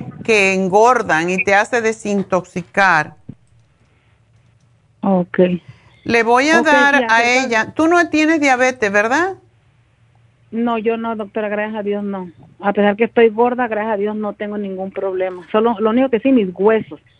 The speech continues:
Speaker 2: Mis huesos sí me duelen, como me dijeron que tenía como artritis en las rodillas.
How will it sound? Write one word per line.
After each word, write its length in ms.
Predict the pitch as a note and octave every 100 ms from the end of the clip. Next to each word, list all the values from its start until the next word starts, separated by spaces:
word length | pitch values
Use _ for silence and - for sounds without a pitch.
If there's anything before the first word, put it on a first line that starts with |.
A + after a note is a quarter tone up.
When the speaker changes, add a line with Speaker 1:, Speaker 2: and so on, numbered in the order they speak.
| _ _
Speaker 2:
Mis 200 | G#3+ A3+
huesos 400 | G3 - - C4+ -
sí 140 | B3+
me 180 | B3+ B3
duelen, 360 | A3+ A#3 A#3 A3
como 160 | A3
me 100 | G#3
dijeron 160 | G3+ A3
que 80 | A#3
tenía 220 | A3 G#3
como 260 | A3 G#3+
artritis 680 | F3+ F#3+ G3 - G#3+ A3 A3
en 120 | G#3
las 120 | G3+
rodillas. 600 | F#3 E3+ D#3+ A3+ G3 E3